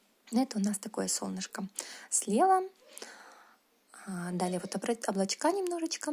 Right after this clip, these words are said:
такие перистые, чуть-чуть я добавляю. Заполняю еще чуть-чуть небо тут. И справа у нас будет гора.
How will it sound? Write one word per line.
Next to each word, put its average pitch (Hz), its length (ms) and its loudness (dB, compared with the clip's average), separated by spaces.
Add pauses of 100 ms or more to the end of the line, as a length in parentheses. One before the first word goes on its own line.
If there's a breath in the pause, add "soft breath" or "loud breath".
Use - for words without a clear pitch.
такие 240 300 -2
перистые, 220 800 0 (580)
чуть-чуть 214 420 -4
я 202 60 -2
добавляю. 202 680 -4 (1120 loud breath)
Заполняю 196 420 -2
еще 175 180 -4
чуть-чуть - 360 -6
небо 330 300 0
тут. 277 340 -8 (440 loud breath)
И 254 500 2
справа 226 400 0
у 185 40 0
нас 180 200 -2
будет - 220 -6
гора. 170 360 -2